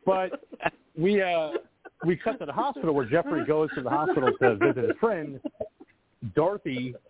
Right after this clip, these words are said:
uh, his mom, is there, and Doctor Wiseman tells her to go home.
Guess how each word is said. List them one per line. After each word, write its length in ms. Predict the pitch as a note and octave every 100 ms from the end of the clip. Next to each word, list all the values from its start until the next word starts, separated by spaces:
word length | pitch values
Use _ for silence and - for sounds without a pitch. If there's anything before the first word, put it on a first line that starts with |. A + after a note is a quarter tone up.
| B2
uh, 160 | A#2
his 140 | G#2+ A2 B2+
mom, 300 | G#3 F3+ C#3
is 80 | G#2+
there, 360 | A#2+ A#2 A2+
and 280 | A2 A#2 A#2+
Doctor 280 | E3 F3+ B2+
Wiseman 500 | D3 A3 D3+ D3+ C#3+ -
tells 220 | D#3+ D3+
her 60 | C#3
to 60 |
go 120 | A#2+ G#2+
home. 240 | C3+